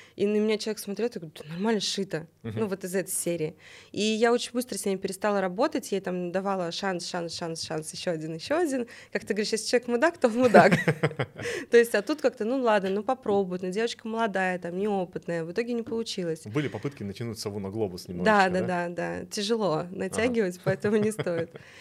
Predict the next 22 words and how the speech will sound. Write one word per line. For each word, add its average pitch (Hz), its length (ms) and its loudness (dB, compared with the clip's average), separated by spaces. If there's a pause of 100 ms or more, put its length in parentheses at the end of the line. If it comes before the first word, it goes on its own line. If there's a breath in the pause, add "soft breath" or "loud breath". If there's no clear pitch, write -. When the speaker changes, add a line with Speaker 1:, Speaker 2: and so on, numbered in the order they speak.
(200 loud breath)
Speaker 1:
И 262 420 2
всё, - 180 2
я 214 140 6
перестала 247 320 2
с 247 80 -6
ней 247 100 2
работать, 302 360 -2
поняла, 226 300 -2
что 214 360 -4
в 196 60 -4
рамках, 226 560 0
э, 208 260 0
своей 220 280 0
квартиры 269 440 -6
я 208 460 0
не 202 400 -4
сделаю 185 480 0
больше, 185 360 -2
чем 180 220 -6
я 170 500 -6
хочу, 185 340 -6
могу. 208 400 -2